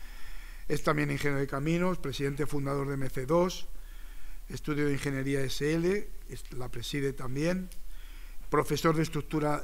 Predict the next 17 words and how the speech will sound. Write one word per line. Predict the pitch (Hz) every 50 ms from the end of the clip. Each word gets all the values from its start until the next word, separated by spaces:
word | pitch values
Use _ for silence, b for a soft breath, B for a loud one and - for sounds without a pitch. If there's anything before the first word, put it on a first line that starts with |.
| - - -
metálicas | 139 139 139 139 127 156 151 151 151 147 - 156 139 131 -
especiales | 143 - - - 131 - - 156 156 151 147 127 -
hasta | 143 123 - -
el | 135
año | 143 147 143 143
dos | 139 143 135 135
mil | 135 135 127 -
tres | - 147 139 -
en | 147 135
la | 131 131
Escuela | - - 151 143 139 135 131 127
Técnica | 123 - 143 135 135 139 127 135 127
Superior | - - 120 - 143 135 139 135
de | 131
Ingenieros | 127 - - 131 131 135 135 127
de | 127 127
Madrid, | 127 131 135 147 160 175